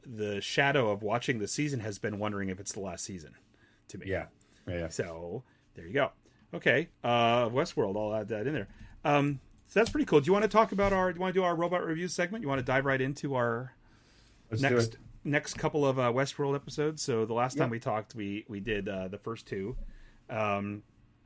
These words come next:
Speaker 1: and then episode three and four. Episode three was called "The Absence of Field," and episode four was called, uh, The Mother of Exiles. Um,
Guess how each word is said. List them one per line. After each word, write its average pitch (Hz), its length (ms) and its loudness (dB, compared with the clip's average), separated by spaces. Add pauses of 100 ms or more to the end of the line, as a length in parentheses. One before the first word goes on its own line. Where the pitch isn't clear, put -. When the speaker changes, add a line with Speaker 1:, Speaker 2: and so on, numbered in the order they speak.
(400)
Speaker 1:
and 123 100 -2
then 117 120 -2
episode 127 400 -2
three 143 220 2
and 135 120 2
four. 120 260 2
Episode 113 440 0
three 120 360 2
was 104 200 -4
called 104 260 -2
"The 101 100 -4
Absence 101 420 -4
of 95 80 -14
Field," 104 360 -6
and 95 80 -6
episode 98 300 -6
four 98 380 -8
was 104 160 -12
called, 92 540 -8 (760)
uh, 95 60 -12
The 101 640 0
Mother 113 240 4
of 104 60 0
Exiles. 90 680 -6 (540)
Um, 101 680 -2